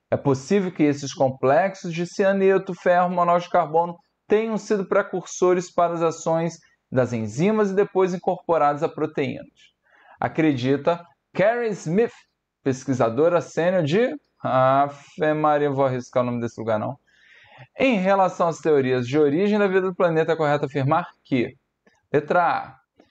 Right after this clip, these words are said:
a notícia reforça a possibilidade da vinda de seres vivos de outros planetas, ok, né? Lembra que isso aqui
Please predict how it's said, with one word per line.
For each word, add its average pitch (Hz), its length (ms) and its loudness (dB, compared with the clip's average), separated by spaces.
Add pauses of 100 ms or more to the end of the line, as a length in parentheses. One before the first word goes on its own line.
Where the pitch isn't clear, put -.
(220)
a 139 120 0
notícia 220 580 0
reforça 165 580 0
a 143 40 -2
possibilidade 165 920 -2
da 143 140 2
vinda 165 440 -4
de 147 160 -10
seres 135 300 0
vivos 131 160 0
de 131 100 -2
outros 127 200 -2
planetas, 113 480 -2
ok, 117 680 -2 (380)
né? 143 320 0 (240)
Lembra 139 260 0
que 143 140 -10
isso 131 280 -2
aqui 113 520 -4